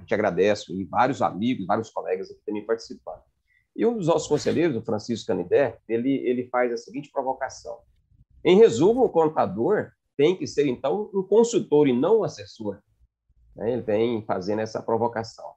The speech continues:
E também o Divino Mar, que é um outro amigo nosso, ele fala que diante desse cenário todo, né, que tá sendo, eh, colocado, nós estamos no Brasil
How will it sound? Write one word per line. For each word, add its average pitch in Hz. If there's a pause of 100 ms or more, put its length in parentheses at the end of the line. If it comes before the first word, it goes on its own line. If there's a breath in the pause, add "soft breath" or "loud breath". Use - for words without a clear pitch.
(220)
E 175
também 185
o 180
Divino 135
Mar, 131
que 120
é -
um 101
outro 113
amigo 95
nosso, 135 (300)
ele 117
fala 143
que 160
diante 147
desse 156
cenário 135
todo, 143
né, 120
que -
tá 110
sendo, 101
eh, 92
colocado, 101
nós 117
estamos 117
no 127
Brasil 143